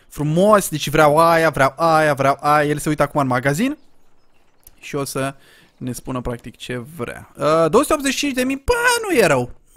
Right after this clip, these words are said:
Nu e rău. Noi am dat trei sute paisprezece mii, am pierdut o leacă. Am pierdut o leacă,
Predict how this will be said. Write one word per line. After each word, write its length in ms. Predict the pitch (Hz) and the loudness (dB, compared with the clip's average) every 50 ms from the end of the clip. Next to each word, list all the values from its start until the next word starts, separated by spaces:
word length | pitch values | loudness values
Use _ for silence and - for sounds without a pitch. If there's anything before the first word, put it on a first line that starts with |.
| 494 480 | -4 -2
Nu 80 | 359 | 0
e 60 | 170 147 | 2 2
rău. 120 | 139 135 | 2 0
Noi 120 | 151 202 | 0 -2
am 80 | 226 226 | -2 -2
dat 100 | 233 233 | -2 -2
trei 120 | 233 240 | -2 -4
sute 120 | 233 - 233 | -6 -6 -4
paisprezece 480 | - 220 202 - 208 190 185 - - | -2 -4 -2 -2 -4 -6 -6 -6 -8
mii, 80 | 233 254 | -8 -6
am 100 | 247 226 | -6 -6
pierdut 680 | - - 226 208 202 196 180 170 185 202 220 220 - | -4 -2 -2 -2 -2 -4 -4 -2 2 2 2 2 2
o 60 | 262 | 0
leacă. 560 | 240 226 226 214 214 208 - - 214 220 226 233 - - - - _ _ | 0 2 0 0 -2 -2 -4 -6 -6 -6 -6 -8 -14 -20 -20 -20 _ _
Am 340 | - 165 175 190 196 196 196 | -4 -2 0 2 2 0 0
pierdut 380 | 180 180 160 151 139 - - - | -2 -4 -6 -6 -8 -10 -10 -8
o 40 | 123 | -6
leacă, 580 | 120 123 127 131 131 127 - - 135 135 131 | -6 -4 -4 -4 -4 -6 -8 -8 -8 -8 -10